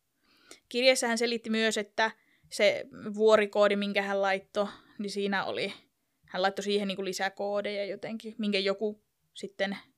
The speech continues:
vuonna kahdeksankymmentäyksi tämmönen Zodiac-tutkija ratkaisi, niin siinä oli, että kun se laittaa jotenkin se, sen koodi jonkun toisen kirjeen päälle, niin siitä tuli ne, että mi-, missä ne uhrit,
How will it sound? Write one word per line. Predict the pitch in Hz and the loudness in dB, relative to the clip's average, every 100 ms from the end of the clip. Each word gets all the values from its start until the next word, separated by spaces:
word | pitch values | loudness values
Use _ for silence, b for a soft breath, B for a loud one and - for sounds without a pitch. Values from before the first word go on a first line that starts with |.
| _ _ _ 330 | _ _ _ -8
vuonna | 202 208 | -4 -2
kahdeksankymmentäyksi | 202 202 - - 196 | 2 2 2 -4 -6
tämmönen | - 202 196 | -4 -4 0
Zodiac-tutkija | 202 202 185 - 208 196 | 2 2 -2 -6 -10 -4
ratkaisi, | 190 202 196 196 202 208 220 b b | -2 -2 -4 -4 -4 -4 -8 b b
niin | - | -4
siinä | 214 220 202 | 4 6 8
oli, | 185 196 190 | 8 6 4
että | 190 202 | 2 -2
kun | 196 196 B B B | -4 -4 B B B
se | 202 | 4
laittaa | 202 196 190 | 6 6 6
jotenkin | 185 190 190 196 | 4 2 0 -4
se, | 185 | -8
sen | 190 185 | -8 -2
koodi | 190 190 185 - | 2 4 2 -6
jonkun | 202 190 | -12 -6
toisen | 190 185 196 | 0 0 0
kirjeen | 190 190 190 185 | -6 -4 -4 -2
päälle, | 135 175 180 | -4 -4 -4
niin | 180 | -6
siitä | 180 185 | -10 -10
tuli | 120 123 190 | -8 -8 -8
ne, | 196 104 - _ _ _ _ _ - | -8 -8 -12 _ _ _ _ _ -16
että | 202 - | -12 -8
mi-, | 190 185 | -8 -6
missä | 220 214 - | -2 -2 0
ne | 196 | 0
uhrit, | 151 202 196 | 0 0 -2